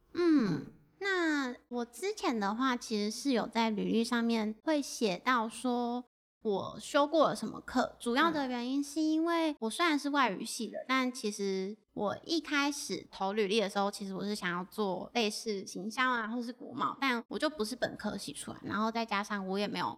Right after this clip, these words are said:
Speaker 1: 实习的经验。那小花认为说，就是假设这样子写在履历上面说，哦，我修过什么样子的课，我有修过行销课啊，修过国贸课，那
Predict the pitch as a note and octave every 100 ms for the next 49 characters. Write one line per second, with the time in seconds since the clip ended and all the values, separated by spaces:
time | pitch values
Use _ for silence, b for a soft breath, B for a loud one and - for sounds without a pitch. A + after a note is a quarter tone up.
0 | - - G3+ G3+ G#3 F3 F3+ F3+ G#3 G#3+
1 | A3 A#3+ A#3+ - _ _ _ - C4+ C4
2 | A3+ _ _ - A3 A#3 C#4 D4+ C#4+ A#3+
3 | A3 - - A#3+ A3+ A3 A3 A#3 A#3 B3
4 | A3 G3 F#3 B3+ B3+ A#3+ _ - D#4+ B3+
5 | G#3 - - F#3 G#3 A3+ F#3+ F3+ G#3 G#3+
6 | G3 G3+ G3 G3 - A3 F#3+ G#3+ E4+ F4
7 | F4+ D4 A3 G3+ A3 G#3+ G#3+ F#3 F#3+ -
8 | A#3+ A#3 A3 C#4 D4+ C#4+ A#3 A#3 D4+ D#4
9 | E4+ D#4 D4 D4 D4+ D4+ D4+ C4+ C4+ B3+
10 | C#4 C4 C4 A#3+ B3